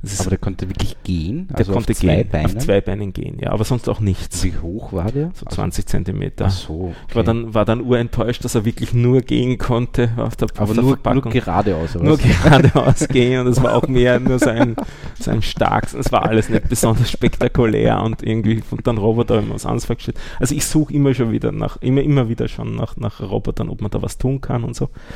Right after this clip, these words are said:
Speaker 1: Und so ein richtiger Roboter ist es eigentlich eh nicht geworden. Es ist ein Roboter-Auto geworden, das ich mir zugelegt hab. Ähm,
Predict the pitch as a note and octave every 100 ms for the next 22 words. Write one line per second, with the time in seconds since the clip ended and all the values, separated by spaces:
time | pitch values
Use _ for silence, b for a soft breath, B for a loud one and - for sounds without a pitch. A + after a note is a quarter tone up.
0 | B B B A2 - B2 A#2+ E3 E3 F#3+
1 | A2 C#3+ - C3+ C3 - A2+ A#2+ - D3
2 | - A2+ A2+ C#3 B2+ B2+ B2 A2+ B2+ -
3 | - D#3 F3+ G#2+ G2+ G2 G#2+ G#2 G#2 G#2+
4 | A2 - B2+ C3+ C#3+ - G#3 - - -
5 | - - - - - - - - G#2+ G#2+
6 | G#2+